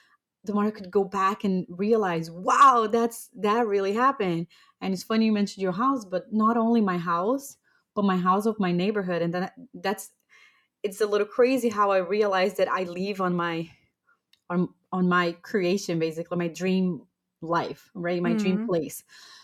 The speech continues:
Speaker 1: Um, as when I was a kid, I had a Barbie house, and I loved that Barbie house. My parents actually gave us for Christmas, me and my sister, they build a house for the three of us.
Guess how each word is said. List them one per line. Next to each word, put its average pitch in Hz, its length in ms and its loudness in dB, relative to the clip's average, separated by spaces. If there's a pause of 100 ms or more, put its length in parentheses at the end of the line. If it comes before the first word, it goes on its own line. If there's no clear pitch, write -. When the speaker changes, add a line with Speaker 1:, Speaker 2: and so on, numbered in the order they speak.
(280)
Speaker 1:
Um, 170 580 0 (180)
as 180 320 -2 (600)
when 190 320 0
I 180 200 2
was 196 280 0
a 233 60 4
kid, 160 320 -2
I 180 160 -6
had 196 220 0
a 175 80 -2
Barbie 165 460 -4
house, - 460 -10 (600)
and 185 360 0
I 226 80 2
loved 180 340 4
that 160 160 -4
Barbie 135 260 -6
house. - 340 -12 (640)
My 220 220 4
parents 202 420 2
actually 175 420 -2
gave 165 320 -2
us - 420 -10 (100)
for - 200 -2
Christmas, 160 500 -6
me 175 200 2
and 196 100 2
my 196 100 2
sister, 180 380 -4
they 185 460 -2
build 214 380 4 (180)
a 165 80 -4
house 156 320 -4
for 226 200 4
the 214 80 0
three 196 140 -4
of 165 100 -2
us. 147 200 -6